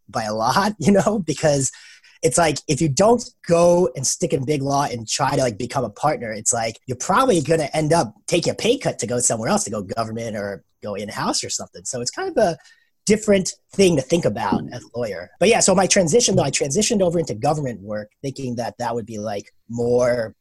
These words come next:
up my alley. And that, my agency actually required us to bill hours still, even <laughs> though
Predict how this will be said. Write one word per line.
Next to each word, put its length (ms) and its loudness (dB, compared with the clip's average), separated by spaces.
up 160 -6
my 120 -4
alley. 360 -4
And 200 -10
that, 280 -4
my 280 0
agency 600 0
actually 420 -2
required 460 -2
us 120 2
to 80 -8
bill 360 0
hours 460 0
still, 480 4
even 240 6
<laughs> 80 -6
though 280 4